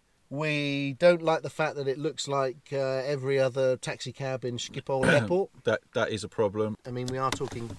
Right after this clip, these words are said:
Speaker 1: plastic
Speaker 2: There
Speaker 1: vents.
Speaker 2: is, there is some plastic
Speaker 1: Plastic
Speaker 2: ventage.
Speaker 1: vents, you see. To be
Speaker 2: I
Speaker 1: fair to
Speaker 2: wasn't gonna
Speaker 1: Bentley
Speaker 2: comment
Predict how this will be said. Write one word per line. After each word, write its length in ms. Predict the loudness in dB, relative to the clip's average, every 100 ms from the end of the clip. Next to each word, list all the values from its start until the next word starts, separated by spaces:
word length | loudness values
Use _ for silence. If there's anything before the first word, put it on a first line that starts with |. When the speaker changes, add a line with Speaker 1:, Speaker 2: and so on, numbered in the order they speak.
| -8
Speaker 1:
plastic 320 | -6 -6 -2
Speaker 2:
There 120 | 0
Speaker 1:
vents. 220 | 0 0 -4
Speaker 2:
is, 160 | -8
there 180 | -4 -4
is 100 | -4
some 140 | -6 -6
plastic 380 | -6 -8 -8
Speaker 1:
Plastic 340 | -6 -6 -4 -4
Speaker 2:
ventage. 140 | -4 -4
Speaker 1:
vents, 200 | -6 -8
you 60 |
see. 160 | -6 -6
To 100 | -6
be 100 | -6
Speaker 2:
I 20 | -2
Speaker 1:
fair 160 | 2
to 40 | 4
Speaker 2:
wasn't 200 | 2 2
gonna 120 | 2
Speaker 1:
Bentley 300 | 2 -2 -4 -6 -16 -8
Speaker 2:
comment 280 | -6 -6